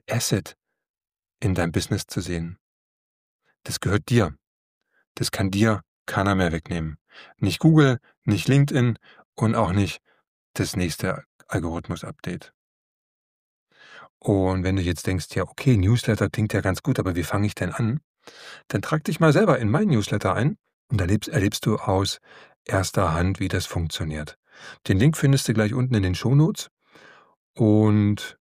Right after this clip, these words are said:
da kannst du dich da einfach registrieren und kannst dich aber auch jederzeit wieder austragen, falls es dir doch nicht so gefällt. Was ich aber nicht glaube.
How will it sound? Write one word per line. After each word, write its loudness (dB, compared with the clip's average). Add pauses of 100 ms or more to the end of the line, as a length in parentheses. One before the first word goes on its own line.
(140)
da -6
kannst -2
du -4
dich -2
da -2
einfach -2
registrieren -2
und -6
kannst -10
dich -4
aber -2
auch -8
jederzeit -4
wieder -6
austragen, -8
falls -8
es -18
dir -8
doch -10
nicht -8
so -10
gefällt. -12 (640)
Was -8
ich -4
aber -8
nicht -16
glaube. -14